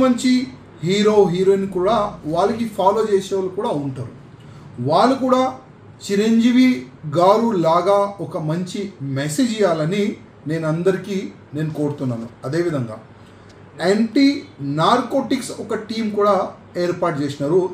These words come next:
తెలంగాణ గవర్నమెంట్. డ్రగ్స్ కంట్రోల్ కావాలి, పార్టీ పక్కా పెట్టండి. ఎందుకంటే ఇవాళ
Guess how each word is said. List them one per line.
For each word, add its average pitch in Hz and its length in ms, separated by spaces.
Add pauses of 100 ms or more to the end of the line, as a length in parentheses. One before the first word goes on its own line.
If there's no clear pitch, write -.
తెలంగాణ 147 400 (140)
గవర్నమెంట్. 117 400 (840)
డ్రగ్స్ 185 280 (120)
కంట్రోల్ 151 420
కావాలి, 107 280 (640)
పార్టీ 151 260 (100)
పక్కా 147 200 (100)
పెట్టండి. 110 340 (360)
ఎందుకంటే 175 500 (260)
ఇవాళ 165 300